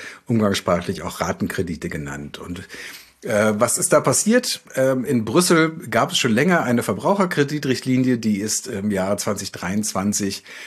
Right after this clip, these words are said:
nochmal renoviert worden. Und in dieser Verbraucherkreditrichtlinie steht drin, dass also Vermittlerinnen und Vermittler von Verbraucherkrediten, also Ratenkrediten, ähm, dass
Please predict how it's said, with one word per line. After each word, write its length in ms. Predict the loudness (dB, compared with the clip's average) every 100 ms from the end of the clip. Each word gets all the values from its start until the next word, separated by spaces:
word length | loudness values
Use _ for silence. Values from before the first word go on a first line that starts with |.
| -18 -4
nochmal 540 | -4 2 2 4 0
renoviert 640 | 0 2 2 2 2 2 4
worden. 560 | 4 4 4 2 2
Und 320 | 0 -2 -2
in 160 | -4 -4
dieser 340 | -2 2 2
Verbraucherkreditrichtlinie 1300 | 2 -2 2 2 2 2 0 0 -2 -4 -2 -2 -2 -4
steht 280 | -4 -4
drin, 320 | -2 -2 -2 -4 -18 -18 -16 -4
dass 220 | -2 -2
also 540 | -4 -4 0 0 -2 -6
Vermittlerinnen 720 | -6 -2 0 2 2 4 2
und 160 | 2 0
Vermittler 400 | 0 0 2 0
von 180 | 0 -2
Verbraucherkrediten, 1120 | -2 -2 -4 -2 -4 0 0 0 0 0 -2 -12
also 360 | -10 -10 -10 -14 -12
Ratenkrediten, 880 | -6 -6 -4 -4 -2 -2 -2 -2 -2 -8 -14 -14 -16 -8
ähm, 680 | 0 2 4 6 6 4 2
dass 380 | 2 2 0